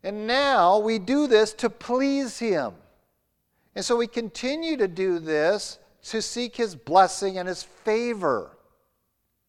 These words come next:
because we are already the recipients of his grace.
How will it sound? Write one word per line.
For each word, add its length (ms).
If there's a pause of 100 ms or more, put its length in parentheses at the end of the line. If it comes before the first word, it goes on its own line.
(680)
because 240
we 140
are 120
already 840
the 140
recipients 680
of 60
his 180
grace. 520